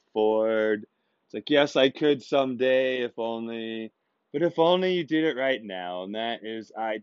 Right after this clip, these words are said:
dare you to do it right now. I dare you to do more.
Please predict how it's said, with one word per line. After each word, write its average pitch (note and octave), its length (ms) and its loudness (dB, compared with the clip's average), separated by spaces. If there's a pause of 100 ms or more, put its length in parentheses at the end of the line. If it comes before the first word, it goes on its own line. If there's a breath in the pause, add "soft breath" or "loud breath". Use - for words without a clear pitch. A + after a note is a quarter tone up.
dare A2 560 -4 (460)
you A2 160 -6
to G#2 80 -6
do G2+ 260 0
it F#2 60 0
right F2+ 260 -4
now. E2 420 -10 (100)
I G#2+ 80 -10 (100)
dare A#2 300 0
you A#2 360 2 (640)
to B2 100 4
do A#2+ 200 6
more. F#2 420 4